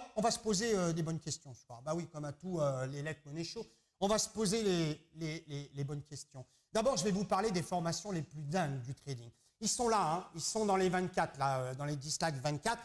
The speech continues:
Euh, ça se trouve, c'est même une seule personne qui a vingt-quatre pseudos. On peut switcher d'un compte à un autre et envoyer vingt-six. Regarde, ils sont là, regarde. Regarde les débiles, comment ils sont là, regarde. Regarde les tarés. C'est pas grave, je vous aime quand même. Allez,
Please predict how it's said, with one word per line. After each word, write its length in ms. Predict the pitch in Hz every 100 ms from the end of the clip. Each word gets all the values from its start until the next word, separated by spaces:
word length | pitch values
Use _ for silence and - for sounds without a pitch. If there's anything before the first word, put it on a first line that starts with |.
| - _ -
Euh, 180 | 170 226 226
ça 200 | - -
se 40 | 147
trouve, 140 | 214
c'est 160 | - 165
même 200 | 160 160
une 100 | 175
seule 240 | - 170
personne 380 | 165 147 - 196
qui 100 | 175
a 60 | 151
vingt-quatre 380 | 156 151 147
pseudos. 300 | - 151 151 214
On 60 |
peut 180 | 170 170
switcher 420 | 160 190 - 196
d'un 140 | 160 143
compte 240 | 170 -
à 80 | 135
un 80 | 151
autre 180 | 180 - _ -
et 100 | 165
envoyer 400 | 165 151 156 185
vingt-six. 260 | 165 165 196
Regarde, 180 | 294
ils 40 | 285
sont 120 | 269
là, 160 | 285 254
regarde. 240 | 185 156 - -
Regarde 220 | - 240 247
les 60 |
débiles, 340 | 196 220 247 196
comment 180 | 185 180
ils 60 |
sont 160 | - 175
là, 160 | 160
regarde. 200 | 135 127 123
Regarde 160 | 190
les 80 | 190
tarés. 300 | - 160 131 - - - -
C'est 180 | 330 330
pas 160 | 311
grave, 300 | 262 277 185 135 - 127
je 60 |
vous 240 | 175 165 160
aime 160 | 160 143
quand 120 | - 127
même. 180 | 120 107
Allez, 280 | - 311 196